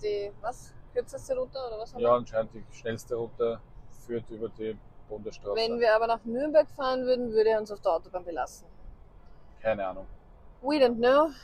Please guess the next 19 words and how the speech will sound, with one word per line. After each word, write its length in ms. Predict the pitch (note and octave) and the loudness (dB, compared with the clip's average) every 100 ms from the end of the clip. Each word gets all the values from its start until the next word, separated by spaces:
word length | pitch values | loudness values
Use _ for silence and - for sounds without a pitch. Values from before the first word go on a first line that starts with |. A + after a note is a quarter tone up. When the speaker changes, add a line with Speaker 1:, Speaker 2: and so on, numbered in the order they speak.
| - - - - | -12 -12 -12 -8
Speaker 1:
Ankunftszeit 800 | A3+ B3 C4 A#3+ - A#3+ A3+ A3+ | -6 -4 -6 -8 -2 4 6 4
hat 140 | G#3+ | 0
sich 120 | G#3 | -4
natürlich 420 | G3+ G3 A#3 B3+ B3+ | -6 -4 -2 -2 0
jetzt 360 | A3 - - - - - A2 C#3+ G3 | -2 -4 -16 -16 -16 -14 -12 -10 -4
nicht 220 | G#3+ G#3 F#3+ | -4 -4 -2
maßgeblich 760 | G3 A#3 C#4 B3+ B3+ - - - - - - | -2 -2 -6 -2 -4 -4 -12 -14 -18 -18 -16
interessanterweise 680 | G#3 - A3 A3 G#3 G#3+ | -16 -8 -8 -4 -4 -4
verändert, 400 | G3+ G3 G3 A3 | -6 -8 -4 -4
also 160 | G#3 G3 | -4 -2
er 60 | F#3+ | -2
hatte 160 | F#3 | -4
wahrscheinlich 260 | F#3 F#3 F#3 | -10 -12 -14
schon 100 | G3+ | -10
immer 160 | G3+ A3+ | -8 -6
den 120 | A3+ | -4
Plan 240 | G#3+ G#3+ | -2 -2
mit 140 | A3+ A3+ | -4 -8
uns. 200 | A#3 | -12